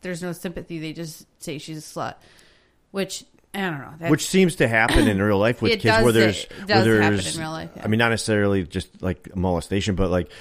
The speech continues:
Speaker 2: with, where there's a kid, you know, you, most of us had that kid in school that got picked on, that probably had issues at home, and
Speaker 1: Right.
Speaker 2: it's just sad that that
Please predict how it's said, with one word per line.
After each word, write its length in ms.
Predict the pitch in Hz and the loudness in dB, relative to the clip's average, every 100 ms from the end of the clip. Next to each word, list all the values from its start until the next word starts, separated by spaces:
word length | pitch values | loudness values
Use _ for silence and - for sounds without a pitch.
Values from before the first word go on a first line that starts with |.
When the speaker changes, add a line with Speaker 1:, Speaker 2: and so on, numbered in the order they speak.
| - - | -20 -8
Speaker 2:
with, 340 | 98 95 - 131 | -4 -4 -6 -4
where 200 | 107 101 | 0 2
there's 220 | 107 95 | 2 0
a 40 | |
kid, 240 | 104 139 98 | -2 -2 0
you 80 | 95 | 0
know, 140 | 98 | 2
you, 400 | 104 110 104 90 | 2 2 0 -6
most 360 | 101 107 107 - | -4 -2 -2 -4
of 40 | |
us 40 | 80 | -10
had 240 | - 101 95 | -4 -4 -2
that 120 | 87 | -4
kid 120 | - | -4
in 80 | 95 | -4
school 340 | - 110 98 | -4 -2 0
that 160 | 87 78 | 0 -2
got 160 | 80 - | -2 0
picked 260 | 98 - | -2 -2
on, 320 | 95 92 92 | -4 -2 0
that 180 | 90 80 - - - | -2 -4 -8 -10 -2
probably 440 | 98 101 95 95 | -2 0 -2 -4
had 260 | 90 90 98 | -2 -2 -4
issues 280 | 95 95 90 | -4 -4 -4
at 80 | |
home, 540 | 82 110 110 107 110 101 | -2 0 2 4 2 2
and 120 | 90 | 0
Speaker 1:
Right. 340 | 87 165 160 | 0 -2 -4
Speaker 2:
it's 120 | - - | -6 -4
just 180 | 101 - | -4 0
sad 280 | 110 104 | 0 2
that 140 | 92 - | 0 -2
that 320 | 90 82 | -2 -2